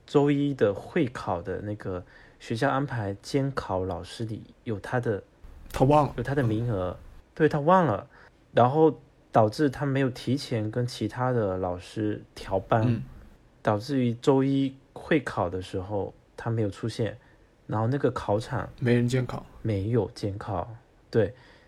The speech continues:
Speaker 1: 这是个很严重的一个教学事件，然后校长气到爆炸，
Speaker 2: <laughs>
Speaker 1: 回去写检讨，不知道要怎么处理。我不，我现在也没问他现在怎么样了，但是我觉得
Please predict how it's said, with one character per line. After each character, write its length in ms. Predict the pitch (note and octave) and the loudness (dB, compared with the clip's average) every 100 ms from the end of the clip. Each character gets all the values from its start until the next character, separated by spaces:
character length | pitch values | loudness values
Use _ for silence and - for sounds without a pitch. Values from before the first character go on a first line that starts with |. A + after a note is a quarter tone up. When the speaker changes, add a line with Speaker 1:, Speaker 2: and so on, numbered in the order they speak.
| _ | _
Speaker 1:
这 100 | - | -6
是 140 | C#3 C#3+ | -4 2
个 160 | C3+ | 2
很 180 | A#2+ A#2+ | 4 2
严 160 | G#2+ G2 | 0 0
重 160 | D3+ | 0
的 80 | C3 | 0
一 20 | |
个 80 | A2+ | 0
教 220 | A2 C#3 | 0 0
学 160 | C#3 G2 | -2 -4
事 180 | - - | -4 -10
件， 240 | - F2+ A2 - _ _ _ - | -10 -10 -12 -20 _ _ _ -8
然 100 | A2 | -4
后 160 | A#2 | -2
校 280 | A2 - A#2+ | 0 4 4
长 180 | A2 F2 | 2 -4
气 240 | - - | -4 -2
到 140 | A#2 A#2+ | 2 4
爆 180 | A2+ | 4
炸， 160 | F#2 A#2 - - - - | 2 -2 -4 -8 -10 -18
Speaker 2:
<laughs> 400 | - - - - | -20 -20 -20 -20
Speaker 1:
回 140 | - A2 | -6 -2
去 160 | C3 | 0
写 220 | A2+ - F#2+ | 0 0 -2
检 240 | F#2 G2 | -2 -4
讨， 360 | - F#2 - A2+ | -2 -4 -4 -6
不 60 | - | 2
知 80 | C3 | 6
道 80 | |
要 80 | B2 | 8
怎 140 | A#2+ G#2 | 6 2
么 100 | G2+ | -2
处 240 | - B2+ | -2 -2
理。 140 | A2+ - - - - - _ _ | 0 -2 -2 -6 -20 -20 _ _
我 100 | C3 | -2
不， 80 | A#2+ | 4
我 180 | C#3 C#3 | 4 4
现 160 | B2 E3+ | 6 6
在 40 | |
也 60 | A#2+ | 6
没 120 | A2 | 4
问 140 | C3 | 4
他 80 | B2+ | 2
现 120 | B2+ | 0
在 60 | A#2 | -2
怎 120 | G#2 | -2
么 80 | - | -8
样 180 | G2 F#2+ | -8 -10
了， 100 | F#2+ | -10
但 140 | A#2 | -8
是 60 | A#2 | -6
我 100 | G#2 | -6
觉 160 | G2 F#2+ | -4 -2
得 180 | G2 | -2